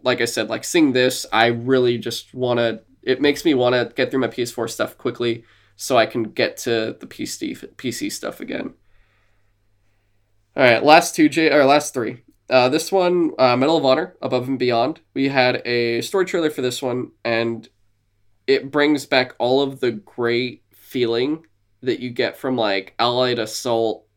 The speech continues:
and Frontline and European War, uh, European Assault and stuff like that, Pacific, like, uh, Rising Sun. Like, all the classic P C, P S two games, you feel all of it in this.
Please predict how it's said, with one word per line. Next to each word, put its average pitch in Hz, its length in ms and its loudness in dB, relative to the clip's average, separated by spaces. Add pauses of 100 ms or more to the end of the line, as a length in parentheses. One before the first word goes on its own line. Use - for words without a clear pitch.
(100)
and 110 140 -4
Frontline 117 960 -2 (460)
and 107 480 -2
European 123 720 -2
War, 117 200 -8
uh, 113 200 -2
European 120 480 -2
Assault 117 520 -4 (840)
and 123 100 -8
stuff 123 300 -6
like 120 140 -6
that, 120 220 -2
Pacific, 117 420 -12
like, 107 280 -6
uh, 107 480 -10 (360)
Rising 123 340 0
Sun. 113 380 -6 (280)
Like, 135 180 -2
all 147 180 2
the 180 100 0
classic - 500 -2
P 139 180 -2
C, 139 240 -6
P 139 200 -2
S 120 160 -4
two 123 160 -4
games, 170 520 -4 (1300)
you 143 140 0
feel 160 220 6
all 139 260 6
of 131 80 2
it 117 100 2
in 151 80 -2
this. - 440 -8